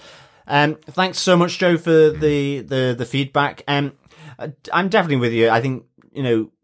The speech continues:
John de Lancie as Q was great, and I really enjoyed, uh, the scenes there.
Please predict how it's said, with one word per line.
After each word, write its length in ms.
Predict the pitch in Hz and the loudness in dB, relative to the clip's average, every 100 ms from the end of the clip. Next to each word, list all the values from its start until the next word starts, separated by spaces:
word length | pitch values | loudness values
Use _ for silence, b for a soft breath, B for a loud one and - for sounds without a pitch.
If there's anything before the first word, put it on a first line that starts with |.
| - | -14
John 240 | - 156 | 2 2
de 80 | 156 | 2
Lancie 360 | 127 123 - 104 | 0 -2 -2 -6
as 100 | 95 | -6
Q 420 | - 120 107 98 - | -4 0 0 -2 -4
was 380 | 104 98 92 | -2 -2 -6
great, 560 | 90 98 101 98 92 - | -12 -10 -2 -2 -2 -6
and 140 | - 117 | -2 2
I 140 | 120 | 2
really 540 | 120 117 123 123 120 107 | 0 0 2 4 4 0
enjoyed, 500 | 95 98 95 92 - - | -2 -2 -2 -2 -8 -8
uh, 220 | 95 92 87 | -2 -2 -2
the 120 | 87 | -4
scenes 600 | - 104 92 90 87 - | -4 -2 -2 -2 -6 -4
there. 340 | 95 92 92 | 0 0 -2